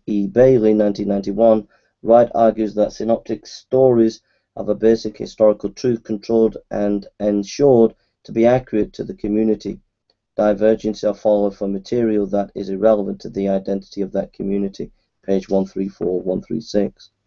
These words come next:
Summary of Jesus' life, page one four seven, one fifty. Born in four B C, grew up in Galilee, in Nazareth, near the city of Sepphoris. Spoke Aramaic, some Hebrew and Greek.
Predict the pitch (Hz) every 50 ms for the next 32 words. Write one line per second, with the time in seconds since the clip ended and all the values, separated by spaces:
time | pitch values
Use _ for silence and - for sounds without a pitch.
0 | _ _ _ _ _ _ _ _ _ _ _ _ _ _ _ - - - 143 143
1 | 131 117 113 113 110 - - 104 101 - - 110 107 98 101 104 - 104 101 98
2 | 117 110 113 107 107 - - _ - 101 101 95 - - 98 98 101 98 - -
3 | 98 95 98 - - 110 101 101 101 98 98 98 98 95 - 110 110 - - -
4 | 101 98 - - _ _ _ _ _ _ _ _ _ - 110 113 117 113 113 104
5 | - - 110 107 101 - 107 104 101 - - 117 117 120 117 - - 110 110 110
6 | 107 - 110 104 101 101 107 104 104 104 104 101 104 101 104 104 104 - - 107
7 | 104 101 104 104 101 104 104 101 98 98 _ - 104 104 101 98 98 - - 98
8 | 95 - 104 101 98 98 - - 95 - - 104 104 107 107 110 107 - - -
9 | _ _ _ _ _ _ _ _ _ _ _ _ _ _ - - - _ 110 110
10 | 110 104 - - 113 110 107 107 107 107 107 107 110 113 113 113 - - - 113
11 | 110 107 107 107 107 107 101 104 104 101 101 98 95 98 98 107 113 117 113 -
12 | _ _